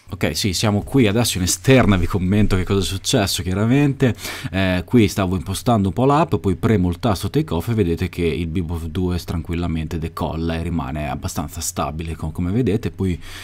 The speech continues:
si può comandare e muoverlo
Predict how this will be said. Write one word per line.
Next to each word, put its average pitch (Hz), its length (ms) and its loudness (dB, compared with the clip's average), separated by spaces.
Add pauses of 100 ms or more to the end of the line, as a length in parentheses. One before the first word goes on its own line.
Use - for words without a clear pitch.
(100)
si - 220 -6
può 95 240 -2
comandare 87 720 0
e 82 80 -4
muoverlo 82 760 -4